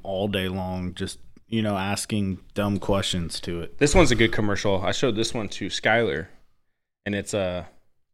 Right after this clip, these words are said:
Speaker 2: basically a, an ad for a video game from nineteen, a game console, a V R game console from nineteen ninety-six. I don't know what specifics they put into the generator, but,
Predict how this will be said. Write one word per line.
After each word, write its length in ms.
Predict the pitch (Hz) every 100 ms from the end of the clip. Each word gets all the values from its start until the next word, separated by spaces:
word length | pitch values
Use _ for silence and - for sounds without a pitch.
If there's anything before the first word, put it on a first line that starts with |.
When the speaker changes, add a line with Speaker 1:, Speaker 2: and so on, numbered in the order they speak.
| _
Speaker 2:
basically 640 | 127 123 131 - 123 107
a, 180 | 90 80
an 140 | - 95
ad 380 | 90 95 101 92
for 260 | - 95 87
a 60 |
video 260 | 87 104 104
game 320 | 98 90 85
from 160 | - 85
nineteen, 420 | 92 - 92 87
a 80 | 90 87 - _
game 220 | - 123 131
console, 480 | - 104 - 95
a 40 | 90
V 280 | 107 170 160
R 180 | 151
game 280 | 139 123 131
console 460 | 135 117 104 104 92
from 220 | - 90
nineteen 300 | 98 113 110
ninety-six. 720 | 98 85 - - 78 - - _ _ _ _ _ _ _ _ _ _
I 60 | 110
don't 120 | 123
know 80 | 123
what 160 | 123
specifics 800 | - - - - - 143 - 110
they 140 | 113 110
put 220 | - 127
into 320 | 107 123 -
the 140 | 101 92
generator, 580 | 104 117 87 87 87
but, 320 | 90 98 95